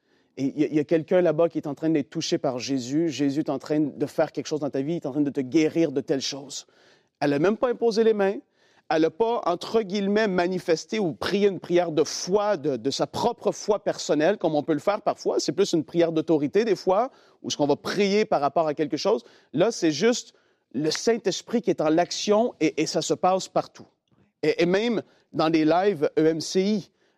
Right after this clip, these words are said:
euh, dans votre église, et cetera, ça se passe comme ça parfois. Il y a une parole de connaissance qui est donnée de ce que Jésus veut guérir, toucher quelqu'un. Et puis, le don est en action et dans la maison ou là où vous vous trouvez,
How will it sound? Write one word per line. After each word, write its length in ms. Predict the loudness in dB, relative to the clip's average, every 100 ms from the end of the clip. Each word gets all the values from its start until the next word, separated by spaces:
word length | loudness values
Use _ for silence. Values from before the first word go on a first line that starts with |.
| -4
euh, 140 | -2 2
dans 180 | 2
votre 240 | 0 0 -2
église, 400 | 0 0 0 -2
et 60 | -2
cetera, 440 | -2 0 0 0
ça 160 | -2 -4
se 140 | -2
passe 320 | 0 2 0 0
comme 160 | -4
ça 120 | -2
parfois. 380 | -2 -2 0 0
Il 40 | 0
y 20 |
a 40 |
une 120 | -2
parole 320 | -2 0 0 0
de 80 |
connaissance 560 | 0 2 0 0 -2 -2
qui 80 | 0
est 40 |
donnée 360 | 2 2 2 -2 _ _ -6
de 100 | -4
ce 100 | 0
que 100 | 0
Jésus 380 | 2 2 2 0
veut 160 | 0
guérir, 400 | 2 2 2 0
toucher 320 | -2 -6 -4
quelqu'un. 420 | -2 -2 0 -2 -2 _ _ _
Et 100 | -4
puis, 300 | -4 0 0
le 180 | 2 0
don 300 | 2 0 0
est 120 | -2
en 120 | -2
action 480 | -2 -2 -2 0 2
et 80 | 0
dans 100 | 0
la 140 | 0
maison 440 | 2 2 2 2 2
ou 120 | 4
là 160 | 4 2
où 40 |
vous 80 | -2
vous 120 | -6
trouvez, 460 | -8 -4 0 0